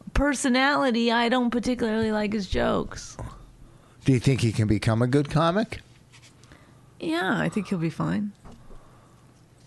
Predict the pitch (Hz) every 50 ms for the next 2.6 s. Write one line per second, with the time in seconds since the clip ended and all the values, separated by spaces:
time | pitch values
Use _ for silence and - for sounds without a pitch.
0 | - - - - - - - - 113 98 120 113 110 101 85 113 110 110 107 110
1 | 110 110 110 101 98 101 101 104 110 117 131 165 147 - - - - - - -
2 | - - - - 104 - - 113 104 104 101